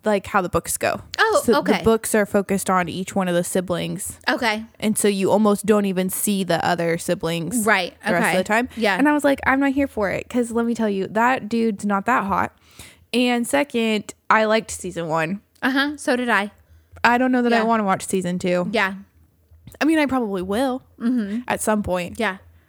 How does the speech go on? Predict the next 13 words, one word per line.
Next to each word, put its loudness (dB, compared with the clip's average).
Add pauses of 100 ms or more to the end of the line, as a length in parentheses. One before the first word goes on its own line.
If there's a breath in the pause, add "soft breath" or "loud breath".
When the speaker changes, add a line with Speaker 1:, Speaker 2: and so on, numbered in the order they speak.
(120)
Speaker 1:
I'm 2
focused 0
very 2
thoroughly 2
on 0
this -8
Temptation -6
Island -4
situation. -2
<laughs> -6
Speaker 2:
Nice. -6
Speaker 1:
So. -6
Speaker 2:
Yeah. -4